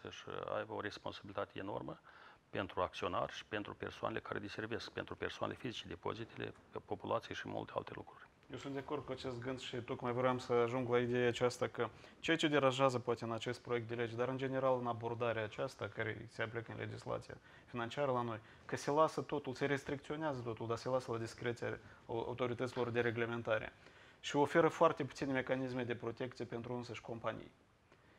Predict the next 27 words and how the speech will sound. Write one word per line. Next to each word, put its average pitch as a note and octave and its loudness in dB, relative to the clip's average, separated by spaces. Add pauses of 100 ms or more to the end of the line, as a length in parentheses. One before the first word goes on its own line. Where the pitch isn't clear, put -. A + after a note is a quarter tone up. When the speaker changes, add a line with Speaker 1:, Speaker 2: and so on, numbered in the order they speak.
(300)
Speaker 2:
Dacă C#3 2
doriți, D#3 4
putem D3+ -2
să C#3+ -6
discutăm D3+ -2
foarte C#3+ 0
puțin - 0
despre C#3 2
ele, A#2 6
dar A#2+ 6
dacă B2 6
vedeți, C3 2
un C3 4
element C3 6
a B2+ 6
acestor A#2+ 2
proiect B2 0
de A#2 0
lege C#3+ 2
este C#3 0
așa C3 4
numitul C3 0
crearea C3 6
de B2 -2
unui C3+ 0
depozitar A#2+ -2
central. A#2 -2